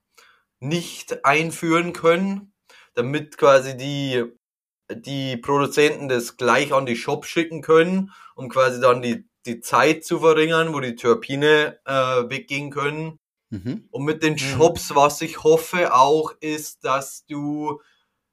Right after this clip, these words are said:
Speaker 1: in den Shops einen ka-, kleinen Bereich oder irgendwas machen könntest, wo die Leute entweder konsumieren können oder wenn sie nicht konsumieren können, wenigstens ihre Joints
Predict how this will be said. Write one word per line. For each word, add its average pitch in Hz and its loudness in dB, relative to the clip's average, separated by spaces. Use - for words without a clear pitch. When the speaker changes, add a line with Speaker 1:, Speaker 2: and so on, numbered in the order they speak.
Speaker 1:
in 175 0
den 175 0
Shops 165 4
einen 147 -4
ka-, 139 -6
kleinen 143 0
Bereich 135 0
oder 151 0
irgendwas 143 -2
machen 135 -4
könntest, 147 -6
wo 135 -8
die 139 -8
Leute 135 -4
entweder 139 -4
konsumieren 139 -2
können 175 0
oder 165 4
wenn 156 -2
sie 156 -6
nicht 175 -4
konsumieren 151 -2
können, 147 -2
wenigstens 139 -8
ihre 139 0
Joints - -2